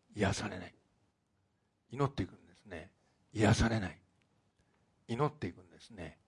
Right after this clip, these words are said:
癒されない。そしてね、何年も経ってきた。でもね、祈っていくんですね。癒されない。祈っていくんですね。癒されない。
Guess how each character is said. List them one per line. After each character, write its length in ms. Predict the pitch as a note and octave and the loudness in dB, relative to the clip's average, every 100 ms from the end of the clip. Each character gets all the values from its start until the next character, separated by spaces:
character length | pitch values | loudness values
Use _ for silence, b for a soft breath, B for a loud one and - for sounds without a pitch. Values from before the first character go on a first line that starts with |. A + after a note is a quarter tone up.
| _ _ | _ _
癒 180 | G#2 G2 | 4 4
さ 140 | - | 4
れ 100 | G#2 | 0
な 100 | F#2 | -6
い。 80 | - _ _ _ _ _ _ _ _ _ _ _ _ - | -12 _ _ _ _ _ _ _ _ _ _ _ _ -6
そ 80 | B2 | -4
し 40 | |
て 60 | A2+ | -4
ね、 140 | G2 - | -6 -2
何 400 | F2+ F#3 F#3 F3+ | -2 0 -2 -4
年 140 | D3+ | -6
も 100 | B2 | -4
経 100 | - | -4
っ 40 | - | -6
て 140 | - | -10
き 80 | - | -14
た。 80 | - _ _ _ _ _ _ _ _ _ _ _ - - | -16 _ _ _ _ _ _ _ _ _ _ _ -20 6
で 100 | E3+ | 6
も 80 | D#3+ | 6
ね、 80 | |
祈 160 | A2 A#2+ | 2 2
っ 100 | E3 | 2
て 100 | - | 0
い 40 | |
く 100 | - | -10
ん 80 | - | -12
で 120 | - | -20
す 100 | - | -20
ね。 240 | - F2 - _ _ _ _ | -16 -16 -18 _ _ _ _
癒 180 | A2+ A2+ | 4 6
さ 140 | - | 6
れ 100 | B2+ | 4
な 120 | A#2 G#2+ | 2 -2
い。 140 | - _ _ _ _ _ _ _ _ _ | -6 _ _ _ _ _ _ _ _ _
祈 160 | A#2+ D#3+ | 0 2
っ 100 | F3+ | 2
て 120 | D3+ | 4
い 20 | |
く 100 | B2 | 2
ん 60 | F#2 | 0
で 120 | - | -16
す 100 | - | -14
ね。 280 | G2+ E2+ - _ _ _ _ | -8 -6 -8 _ _ _ _
癒 180 | A#2+ C3+ | 6 6
さ 120 | D#3 | 8
れ 100 | D3 | 2
な 120 | A#2 | 0
い。 80 | D#2 | -4